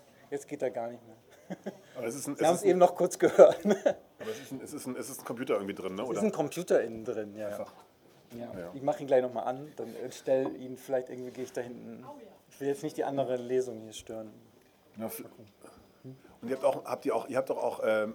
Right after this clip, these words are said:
Speaker 2: mit Menschen auch gesprochen
Speaker 1: Ah
Speaker 2: dann
Speaker 1: ja,
Speaker 2: davor, ne?
Speaker 1: gut, dass du darauf
Speaker 2: Genau.
Speaker 1: nochmal,
Speaker 2: Genau.
Speaker 1: genau, das war der dritte Teil. Wir haben noch über Menschen schreiben gemacht und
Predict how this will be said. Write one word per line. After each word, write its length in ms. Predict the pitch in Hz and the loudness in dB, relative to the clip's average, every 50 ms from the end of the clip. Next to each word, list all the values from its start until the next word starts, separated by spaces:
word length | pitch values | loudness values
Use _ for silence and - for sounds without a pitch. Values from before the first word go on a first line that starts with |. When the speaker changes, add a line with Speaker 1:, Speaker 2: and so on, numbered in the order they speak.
| - - | -8 -8
Speaker 2:
mit 200 | 110 113 113 - | -8 -6 -4 -4
Menschen 280 | 127 156 170 - 135 120 | -4 -4 -4 -4 -6 -6
auch 140 | 139 - | -6 -6
gesprochen 420 | - 113 - - - 101 - 101 147 | -6 -8 -6 -4 -4 -4 -2 2 4
Speaker 1:
Ah 40 | 185 | 6
Speaker 2:
dann 80 | 208 208 | 8 8
Speaker 1:
ja, 180 | 170 135 120 - | 8 8 8 4
Speaker 2:
davor, 220 | - - - - | 0 -4 -10 -8
ne? 60 | - - | -8 0
Speaker 1:
gut, 100 | 165 180 | 4 4
dass 160 | 170 165 - | 4 4 4
du 80 | 160 | 4
darauf 240 | 143 139 135 135 135 - | 6 8 8 8 6 2
Speaker 2:
Genau. 100 | 139 131 | -2 -4
Speaker 1:
nochmal, 220 | 131 127 123 117 | -2 -4 -4 -4
Speaker 2:
Genau. 180 | 107 98 107 104 | -6 -8 -8 -8
Speaker 1:
genau, 220 | 98 135 139 131 | -6 -4 -4 -2
das 180 | 135 131 - - | -2 -4 -2 -2
war 60 | 151 | 0
der 100 | 139 131 127 | 0 0 0
dritte 320 | - 139 143 - 143 - | 0 -2 -2 -4 -8 -14
Teil. 400 | - - 139 135 135 139 139 135 - - - - - - - - - | -8 -4 -2 0 0 -2 -4 -8 -12 -20 -20 -20 -20 -20 -20 -10 -6
Wir 180 | 131 127 123 | -6 -4 -4
haben 280 | 123 127 127 127 123 117 | -2 -4 -2 -4 -4 -4
noch 180 | 127 127 - - | -6 -6 -6 -10
über 240 | - 135 120 123 117 | -12 -4 -2 0 0
Menschen 360 | 123 131 139 151 - - 147 | 2 2 0 0 -2 -6 -6
schreiben 360 | - - - 131 127 127 127 | -6 -2 2 2 2 2 2
gemacht 340 | 123 123 120 123 123 - - | -2 -4 -4 -6 -6 -8 -10
und 260 | 123 127 117 - - | -12 -12 -12 -14 -18